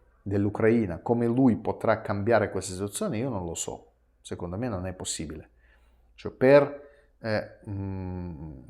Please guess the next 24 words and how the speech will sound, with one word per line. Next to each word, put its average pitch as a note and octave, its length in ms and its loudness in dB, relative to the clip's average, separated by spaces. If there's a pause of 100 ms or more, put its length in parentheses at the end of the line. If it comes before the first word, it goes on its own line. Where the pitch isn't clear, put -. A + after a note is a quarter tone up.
(600)
far B2 640 6
sì A2 420 0
che - 160 0
la F#2+ 140 2
corruzione A2+ 560 -2
ucraina, G#2+ 800 0 (580)
ehm, E2 840 -8
finisca B2 440 -2
una G#2 100 0
volta A2 280 2
per G#2+ 180 -4
tutte, A#2+ 720 -4 (1700)
bisogna A2+ 460 -6
occupare G#2 480 2
l'Ucraina G2+ 440 -2
militarmente, G2 840 -4
cioè F2 180 -10
un G2 120 -4
altro G2+ 260 0
paese F2+ 380 -2
deve D#2+ 380 -8
occupare F#2+ 500 0
l'Ucraina F2 400 -6
militarmente G2 920 -6